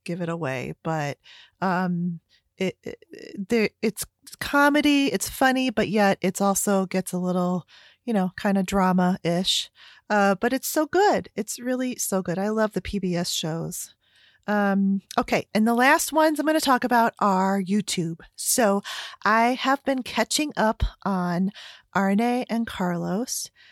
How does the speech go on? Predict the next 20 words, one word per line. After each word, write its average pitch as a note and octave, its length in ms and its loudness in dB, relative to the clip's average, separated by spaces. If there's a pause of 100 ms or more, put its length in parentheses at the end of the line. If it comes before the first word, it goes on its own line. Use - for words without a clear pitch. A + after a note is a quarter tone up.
(220)
Uh, F#3+ 520 2
I C4 220 -2
watched F4+ 420 -2
them C4 540 2
a - 80 -10
few - 840 -6
years F#3+ 360 -4
ago D3+ 360 -4
when E3 160 -8
I D#3+ 100 -6
was, E3 400 -6
you F3 100 -6
know, D#3+ 200 -6
starting G3 440 -4
to F3+ 120 -6
get, E3 260 -4 (460)
uh, D#3+ 480 -6 (100)
interested F3+ 560 -2
in D3+ 160 -2
knitting, F3 520 -2